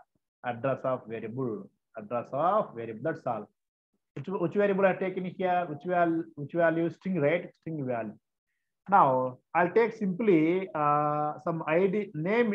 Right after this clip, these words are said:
A equal to, for example, hundred, all of you. Okay, or else, uh, some, um, let me take a number, right? Uh,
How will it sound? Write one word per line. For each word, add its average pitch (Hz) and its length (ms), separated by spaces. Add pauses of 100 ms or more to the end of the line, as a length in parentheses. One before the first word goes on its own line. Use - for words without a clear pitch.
A 208 260
equal 160 380
to, 135 80
for 147 120
example, 143 720
hundred, 123 260
all 120 140
of 127 180
you. 113 140 (760)
Okay, 165 180
or 147 220
else, 180 260
uh, 160 440
some, 165 360
um, 131 500 (120)
let 143 200
me 165 180
take 165 220
a 160 260
number, 156 320
right? 156 320
Uh, 127 160